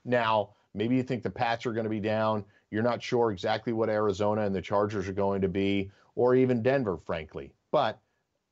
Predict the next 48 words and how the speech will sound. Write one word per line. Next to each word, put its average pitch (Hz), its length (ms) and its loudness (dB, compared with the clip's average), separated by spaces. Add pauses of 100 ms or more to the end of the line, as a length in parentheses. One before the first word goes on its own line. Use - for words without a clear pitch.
(600)
some 175 300 -2
of 147 60 2
those 110 180 2
teams 107 280 -6
are 104 80 -4
gonna 107 160 -4
be 104 100 -2
knocking 107 400 -2
on 101 140 -2
the 95 60 -6
door 107 220 2
of 95 60 2
the 85 80 -4
playoffs, 92 720 0 (260)
and 104 160 -2
the 101 60 2
Niners 123 400 0
were 101 80 -6
just 107 260 -4
in 104 80 -4
the 95 80 -4
Super 120 280 -6
Bowl, 92 440 0 (200)
and 107 120 0
the 104 60 4
Bills 113 480 4
are 104 100 0
one 113 180 0
of 110 40 -2
the 107 80 0
favorites 113 460 -2
to 104 100 -2
win 110 260 -2
the 107 120 0
entire 110 420 0
A 117 140 4
F 95 120 -2
C, 147 380 -4 (140)
and 92 100 -4
they 110 60 0
gotta 110 120 4
play 120 200 2
them 95 140 -4
twice 147 360 0
in 98 60 -6
that 78 180 -8
stretch. - 480 -12
So 113 500 2